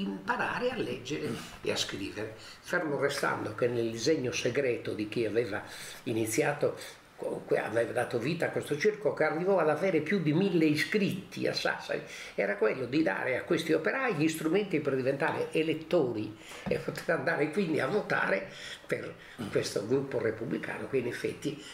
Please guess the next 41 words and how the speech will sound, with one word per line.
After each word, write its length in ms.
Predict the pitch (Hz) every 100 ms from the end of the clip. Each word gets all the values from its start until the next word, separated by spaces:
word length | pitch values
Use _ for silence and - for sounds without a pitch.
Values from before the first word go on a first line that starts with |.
| -
ha 120 | - -
segnato 600 | - 101 107 - - -
quella 260 | 87 90
si-, 200 | - -
che 140 | - -
si 120 | -
chiama 240 | 104 107
l'età 260 | 92 - -
d'oro 480 | - 117 - - - - - -
della 300 | - - - -
cultura 480 | - 101 123 123 107
e 120 | 85
de-, 120 | 76
anche 300 | 78 - -
dell'economia 640 | - 87 - 76 95 117 -
sassarese, 540 | - - - - -
che 140 | - -
va 120 | 82
negli 260 | 82 95
anni 240 | 87 82 87 - - - - - - - -
dal 220 | - 90 90
novantacinque 840 | 95 110 101 110 - 123 107 113
al 60 | 110
quindici, 580 | 139 104 95 98 - 110
ecco, 180 | - 92
a 20 | 92
voler 300 | 101 107 95
esagerare, 760 | - 95 104 104 90 80 82 - -
è 60 | 110
un 100 | 104
sogno 360 | - 107 101
che 100 | -
dura 240 | 98 107 92
vent'anni 540 | 87 90 - 82 87
e 40 | 85
vent'anni 560 | 92 82 - - - - - -
nella 180 | 95 87
storia 300 | - 90 87
della 100 | 82
città 340 | - - -
sono 220 | - -